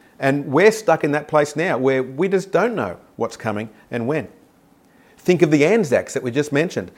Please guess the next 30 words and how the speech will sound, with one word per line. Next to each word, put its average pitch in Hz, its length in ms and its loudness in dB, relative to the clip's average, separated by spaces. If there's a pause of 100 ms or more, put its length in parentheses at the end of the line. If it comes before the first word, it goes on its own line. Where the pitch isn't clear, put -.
(240)
They 156 140 8
were 135 260 6 (380)
often 156 280 0
called 151 300 2
to 101 240 -2 (240)
jump 143 280 2
out 151 140 8
of 123 80 2
a 117 40 2
trench, 180 420 0
and 139 100 0
they, 170 120 0
they 175 280 -2
just 165 140 -2
didn't 151 220 -6
know 139 180 0
where 135 380 6
this - 180 -4
was 107 140 -6
gonna 110 180 -2
end. 101 260 -6
They 104 80 0
didn't 117 220 -8
know 113 140 -4
whether 110 280 -4 (220)
there 117 140 2
would 107 100 -2
be 107 120 -4
a 101 40 -2
tomorrow. 147 640 0